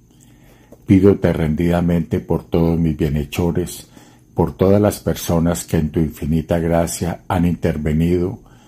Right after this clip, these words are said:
proporcionándome los medios de subsistencia,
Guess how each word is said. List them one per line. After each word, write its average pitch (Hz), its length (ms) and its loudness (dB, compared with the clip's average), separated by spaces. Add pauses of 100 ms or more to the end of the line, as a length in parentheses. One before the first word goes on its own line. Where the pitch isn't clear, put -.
(320)
proporcionándome 87 1000 2
los 80 220 0
medios 85 400 0
de 85 140 0
subsistencia, 85 1120 -6